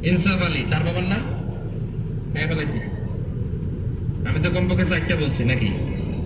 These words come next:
বিশ্বনবীর বাবার নাম আব্দুল্লাহ, তার বাবার নাম আব্দুল মুত্তালিব, তার বাবার নাম হাশেম, তার বাবার নাম আব্দে মানাফ, তার বাবার নাম কিলাব,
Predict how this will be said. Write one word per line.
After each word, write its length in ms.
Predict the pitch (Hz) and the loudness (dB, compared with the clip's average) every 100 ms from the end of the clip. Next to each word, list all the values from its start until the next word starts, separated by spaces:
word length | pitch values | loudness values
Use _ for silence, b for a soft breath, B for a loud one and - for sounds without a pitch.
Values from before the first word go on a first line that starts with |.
| - - - - - - - | -2 -2 -2 -2 -2 -2 2
বিশ্বনবীর 580 | 226 - 262 254 247 233 | 2 4 2 2 2 2
বাবার 280 | 233 233 | 2 2
নাম 220 | 233 202 190 - - - - - - - - | 2 0 -2 -2 -2 -2 -2 -2 -2 -2 0
আব্দুল্লাহ, 420 | - - 196 175 - - - - - - - | 0 2 4 4 2 -2 -2 -2 -2 -2 0
তার 120 | 156 | 2
বাবার 240 | 175 190 | 2 4
নাম 180 | 202 208 - 139 - - 135 - - - - - | 4 4 0 -2 -2 -2 -2 -2 -2 -2 -2 -2
আব্দুল 280 | - - - | 0 0 2
মুত্তালিব, 760 | - - 117 113 - - - | 2 2 2 0 -2 -2 -2
তার 120 | 156 - | -2 -2
বাবার 220 | 156 165 | 0 0
নাম 220 | 170 233 - - - - - - - - - - | 0 0 -2 -4 -4 -4 -4 -4 -4 -4 -2 -2
হাশেম, 320 | - - 110 - - - - - | 0 2 0 0 -4 -4 -4 -2
তার 120 | 131 | -2
বাবার 220 | 135 143 | 0 0
নাম 220 | 151 160 - - - - - - - - | 2 2 0 -2 -4 -4 -4 -4 -4 -4
আব্দে 200 | 123 131 | -2 0
মানাফ, 600 | 127 117 107 - - - | 2 2 2 2 -2 -2
তার 120 | - - | 0 0
বাবার 240 | 147 151 | 0 2
নাম 160 | 160 185 - - - - - - - - - | 2 2 0 -2 -4 -4 -4 -4 -4 -6 -2
কিলাব, 320 | 185 185 - | 0 2 0